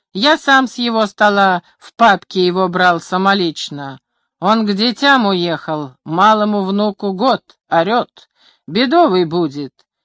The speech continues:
Не домоуправ, э, тот, само собой, орёт, внук орёт. Так что ошибки нету, хозяин.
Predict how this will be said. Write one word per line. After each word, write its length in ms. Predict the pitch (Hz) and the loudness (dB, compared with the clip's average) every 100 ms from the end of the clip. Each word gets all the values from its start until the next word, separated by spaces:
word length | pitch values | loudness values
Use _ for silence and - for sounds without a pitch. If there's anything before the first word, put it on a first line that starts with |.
| _ | _
Не 220 | 151 208 | -4 -2
домоуправ, 920 | 220 240 240 240 220 262 277 202 156 - | 0 0 2 2 2 2 4 4 0 -6
э, 580 | 156 151 147 147 143 135 | -8 -6 -4 -6 -8 -10
тот, 260 | - 214 208 | -4 -2 -2
само 340 | - 226 269 | 0 2 2
собой, 520 | 254 185 156 156 147 - _ | 0 -2 -2 -4 -6 -10 _
орёт, 500 | 170 185 175 165 131 | 0 0 0 -4 -6
внук 400 | 160 240 359 208 | -4 2 2 2
орёт. 380 | 175 147 135 92 - _ _ _ _ | 0 -2 -6 -12 -16 _ _ _ _
Так 180 | - 175 | -2 -2
что 200 | - 226 | 0 0
ошибки 420 | 226 262 233 - | 0 -2 -6 -4
нету, 340 | 311 196 160 190 | -2 -2 -4 -4
хозяин. 600 | 226 233 202 139 127 | -2 -2 -2 -4 -8